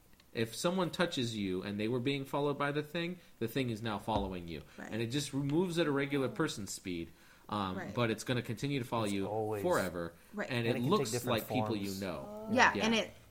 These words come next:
Speaker 2: and it, by the end of it, well, I don't wanna say what happens by the end of it, but a girl is infected and she starts seeing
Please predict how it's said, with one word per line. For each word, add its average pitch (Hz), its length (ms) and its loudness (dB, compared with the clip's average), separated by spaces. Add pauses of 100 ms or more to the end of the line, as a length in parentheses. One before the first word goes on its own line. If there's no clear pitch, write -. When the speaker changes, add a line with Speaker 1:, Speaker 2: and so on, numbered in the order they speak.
(140)
Speaker 2:
and 202 160 0 (120)
it, 180 80 -8
by 190 120 0
the 185 120 -2
end 208 160 0
of 180 100 -6
it, 165 140 -10
well, 190 100 2
I 185 160 6
don't 180 100 0
wanna 170 140 -4
say 165 140 -6
what 151 120 -4
happens 131 240 -10
by 92 100 -8
the 113 80 -6
end 131 160 -8
of - 80 -12
it, - 160 -14
but 202 320 2 (960)
a 196 40 -4
girl 180 560 0
is 165 200 -2
infected 160 500 -6
and 151 140 -6
she 160 140 -8
starts 147 400 -8
seeing 156 640 -6